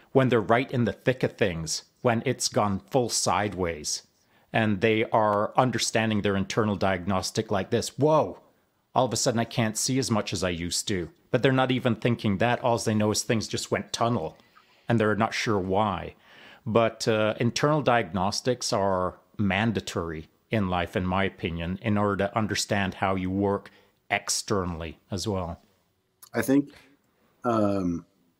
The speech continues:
Speaker 2: it's such a, such a, such a great way of saying it. It's using the internal diagnostic, internal diagnostics, um, I think really just is, equates to internal situational awareness.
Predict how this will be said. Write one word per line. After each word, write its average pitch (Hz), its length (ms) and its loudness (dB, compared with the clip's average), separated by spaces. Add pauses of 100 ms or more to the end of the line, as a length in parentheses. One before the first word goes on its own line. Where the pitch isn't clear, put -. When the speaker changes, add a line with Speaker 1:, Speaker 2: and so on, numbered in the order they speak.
Speaker 2:
it's 110 160 -4
such - 200 2
a, 107 180 4
such - 240 -2
a, 101 180 2 (760)
such - 240 -4
a 120 40 2
great 101 220 4
way 95 120 2
of 87 100 -4
saying 90 340 -2
it. 78 160 -8 (120)
It's - 380 -4 (1200)
using 135 240 6
the 127 60 10
internal 117 240 2
diagnostic, 98 760 2
internal 107 540 2
diagnostics, 90 1000 -2
um, 85 760 -2 (240)
I 98 80 0
think 87 380 -4
really 90 260 0
just 82 320 -4
is, 82 400 -4 (880)
equates - 380 4
to 98 280 2
internal 110 340 2
situational 90 500 -4
awareness. - 440 -2